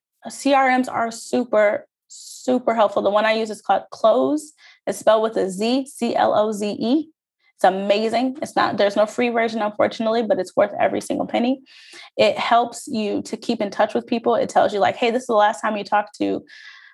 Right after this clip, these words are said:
so-and-so. Do you wanna send them a keep in touch email?" Or, "Hey, just checking on you." It gives you templates. It gives you all of that stuff. It's very helpful.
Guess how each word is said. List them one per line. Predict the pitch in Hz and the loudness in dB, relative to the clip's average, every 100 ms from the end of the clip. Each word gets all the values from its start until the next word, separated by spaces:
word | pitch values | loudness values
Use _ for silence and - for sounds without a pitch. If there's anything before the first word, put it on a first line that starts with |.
| - | 0
so-and-so. | 240 196 190 202 208 | 2 2 2 2 2
Do | 202 | 0
you | 214 | 0
wanna | 208 208 208 226 - 202 | 2 2 0 -2 -6 -6
send | 196 269 269 | 0 4 6
them | 254 | 4
a | 226 | 2
keep | 262 226 | 0 0
in | 233 | 2
touch | 320 320 | 0 0
email?" | - 196 208 - | -4 -2 0 2
Or, | 208 | 0
"Hey, | 214 254 | 0 0
just | 233 - | -2 -2
checking | 254 247 220 | -2 0 -2
on | 196 190 | -2 -4
you." | 190 - | -4 -4
It | 156 | 0
gives | 247 240 | 0 0
you | 214 | -2
templates. | 190 220 220 214 214 | -2 -2 0 0 0
It | 214 | -2
gives | 190 | -2
you | - | -2
all | - 196 202 | 0 2 2
of | |
that | 196 - | -2 -4
stuff. | - - - _ _ _ | -6 -8 -8 _ _ _
It's | |
very | 208 214 226 | 0 2 4
helpful. | 220 - - - - | 2 -2 -2 -6 -6